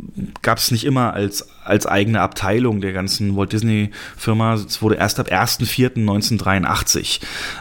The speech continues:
ähm, durch den Disney C E O dann gesagt, äh,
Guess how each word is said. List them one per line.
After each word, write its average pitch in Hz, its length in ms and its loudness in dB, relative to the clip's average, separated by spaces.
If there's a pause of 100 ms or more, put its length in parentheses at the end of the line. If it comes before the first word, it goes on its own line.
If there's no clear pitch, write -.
(100)
ähm, 95 580 2 (840)
durch - 280 2
den 95 520 2
Disney 110 260 2
C 101 240 2
E - 40 2
O 95 220 2
dann 95 420 2
gesagt, 92 520 0
äh, 87 360 2